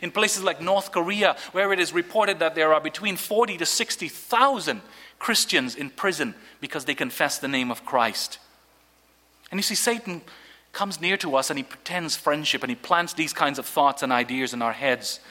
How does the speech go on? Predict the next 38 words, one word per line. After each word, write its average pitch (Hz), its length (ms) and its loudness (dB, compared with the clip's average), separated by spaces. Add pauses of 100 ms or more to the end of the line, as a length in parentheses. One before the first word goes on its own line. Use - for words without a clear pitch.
(380)
And 127 60 -4
he 123 40 -2
pretends, 165 540 0
he, 147 100 -6
he 143 180 -10
makes 202 160 -2
a 202 60 -4
great 262 240 -2
show 247 320 4
of - 100 -4
being 196 200 -2
our 170 100 4
friend. 165 520 -2 (1300)
In 131 60 -14
the 139 60 -10
meantime, 160 380 -2
he's 147 120 -6
trying 143 220 -2
to 139 80 -12
deceive 147 480 -8
us. - 380 -4 (560)
And 294 120 2
he 311 60 0
doesn't 220 260 0
force 247 400 2
us 190 140 -2
to 175 100 0
do 165 160 0
anything. 151 320 0
He 180 100 -6
just 233 240 -6
plants 220 360 0
the 170 120 -6
doubts 147 540 0 (200)
and 160 100 -2
the 156 60 -2
doubtful 156 380 0
questions. - 760 -4